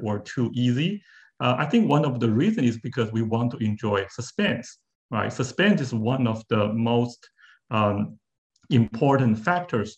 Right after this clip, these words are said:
uh, that contribute to the enjoyment of games. And many techniques for managing, uh, suspense in games have been proposed. Uh, however, there has not been a, uh, theoretical framework,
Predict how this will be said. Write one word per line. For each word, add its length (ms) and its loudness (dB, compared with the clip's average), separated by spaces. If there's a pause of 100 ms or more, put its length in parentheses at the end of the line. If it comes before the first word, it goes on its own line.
uh, 200 2
that 240 -2
contribute 680 0
to 180 -6
the 200 -6
enjoyment 600 2
of 200 -10
games. 440 -2 (440)
And 320 4
many 300 6
techniques 560 -2 (160)
for 460 0
managing, 760 2
uh, 440 -4
suspense 640 0
in 120 -2
games 340 0 (380)
have 280 0
been 300 0
proposed. 680 -6 (400)
Uh, 160 0
however, 680 2
there 240 -2
has 300 -6
not 320 -2
been 260 -2 (120)
a, 340 0 (380)
uh, 260 -2 (540)
theoretical 720 2
framework, 840 0